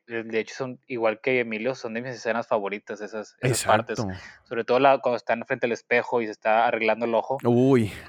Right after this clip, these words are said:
Speaker 1: Esa escena se me hizo increíble.
Speaker 2: Icónica, ¿no? Claro, claro. Este,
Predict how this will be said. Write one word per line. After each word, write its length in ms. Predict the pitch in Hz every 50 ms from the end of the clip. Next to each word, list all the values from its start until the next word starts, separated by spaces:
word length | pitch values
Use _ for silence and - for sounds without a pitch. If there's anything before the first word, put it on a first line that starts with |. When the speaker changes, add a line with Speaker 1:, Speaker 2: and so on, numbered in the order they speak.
| - -
Speaker 1:
Esa 240 | 123 113 - 131
escena 300 | 123 - 127 117 117 120 113
se 180 | - - 107
me 160 | 104 104 104 101
hizo 260 | 98 - - 104 104
increíble. 500 | 101 98 - - 101 92 95 95 95 98
Speaker 2:
Icónica, 560 | 120 - - 135 147 160 147 - - 117 110
¿no? 320 | 107 110 113 127 160 247 - _ _ _ _ _ _ _ _ _ _ _ _ _ _ _ _ _ _
Claro, 460 | - 107 101 107 113 107 101 95 _ _ _ _ _ _ _ _ _
claro. 480 | _ - 104 101 104 101 95 - - _ _ -
Este, 720 | - 110 101 101 98 - - - - 104 98 98 101 98